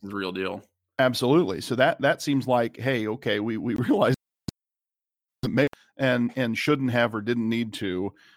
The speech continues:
Speaker 2: Um, and, and now, but m-, Florida State has realized, hey, we made the same mistake worse.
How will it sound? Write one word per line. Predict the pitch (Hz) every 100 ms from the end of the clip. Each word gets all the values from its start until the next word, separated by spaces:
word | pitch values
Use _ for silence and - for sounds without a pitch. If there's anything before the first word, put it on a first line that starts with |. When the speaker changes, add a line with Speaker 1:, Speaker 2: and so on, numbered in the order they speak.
| -
Speaker 2:
Um, | 113 107 107 104 104 101 -
and, | 113 107 120
and | 110
now, | 110 120 117 113 110 98
but | 120 101 -
m-, | - 110 - 120
Florida | - 131 117
State | 95 147 135 113
has | 101
realized, | 107 107 101 -
hey, | 113 98
we | 90 107 120 107 104 - _ _ _ -
made | 120 117
the | 104
same | - 113
mistake | 107 - 107 104
worse. | 120 113 107 -